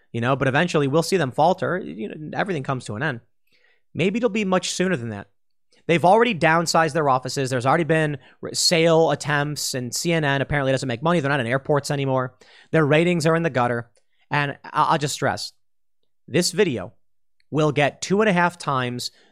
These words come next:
the total daytime and primetime key demo viewership of C N N. This one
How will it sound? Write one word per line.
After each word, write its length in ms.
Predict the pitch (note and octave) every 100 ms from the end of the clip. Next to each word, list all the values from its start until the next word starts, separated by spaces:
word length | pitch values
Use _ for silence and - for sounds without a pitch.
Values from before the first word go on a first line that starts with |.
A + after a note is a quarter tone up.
| -
the 100 | B2
total 540 | - - E3+ F3+ G3+
daytime 920 | C#3 D3 D3+ E3 - - C3 A#2+ B2 B2+ _ _ -
and 480 | E3 F#3 G#3 G3
primetime 840 | - F3 E3 E3 D#3 C3 A2+ G#2+ B2 - _ _ _ _ _ _ _
key 300 | - E3+ E3+
demo 420 | C3 C#3+ C#3 C3
viewership 600 | A2 B2+ B2+ A2+ C3 A#2 -
of 260 | C3 C3+ B2
C 300 | - - B2+
N 140 | A#2
N. 240 | G#2+ G2 A2 _ -
This 360 | A2+ D#3+ -
one 760 | - A#2 A#2+ C3 D#3+ G3 G#3+